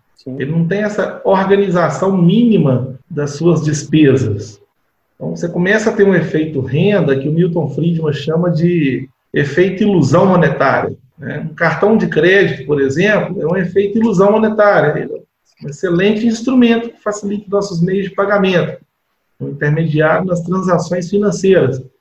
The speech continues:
Speaker 2: Mas a grande questão é que o que eu gastei eu vou ter que pagar. E as pessoas incorporam o limite de cartão de crédito como renda, assim como todos os demais limites. É, então, vem desde lá de cedo essa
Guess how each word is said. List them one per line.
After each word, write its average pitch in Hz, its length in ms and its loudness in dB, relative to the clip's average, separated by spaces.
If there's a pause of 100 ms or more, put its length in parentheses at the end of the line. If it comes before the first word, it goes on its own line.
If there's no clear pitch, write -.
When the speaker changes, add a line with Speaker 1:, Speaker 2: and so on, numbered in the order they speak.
(180)
Speaker 2:
Mas 190 120 0
a 226 80 2
grande 262 260 2
questão 226 400 2
é 220 40 0
que - 60 -4
o - 40 -6
que - 80 2
eu 254 100 4
gastei 226 420 2
eu 214 60 2
vou 233 100 2
ter 233 140 0
que - 80 -10
pagar. 269 540 0 (340)
E 180 60 0
as 165 80 0
pessoas 220 400 2
incorporam 240 800 2
o - 20 4
limite 170 360 4
de - 40 -8
cartão 151 320 0
de 127 140 -2
crédito 175 280 0
como 226 180 2
renda, 202 460 2 (340)
assim 170 340 -4
como 208 280 -2
todos 196 260 4
os 190 100 -6
demais 202 340 0
limites. 220 560 2 (400)
É, 165 560 2
então, 214 340 0
vem 240 220 4
desde 233 280 0
lá 233 100 2
de - 100 -4
cedo 175 440 2
essa 156 640 2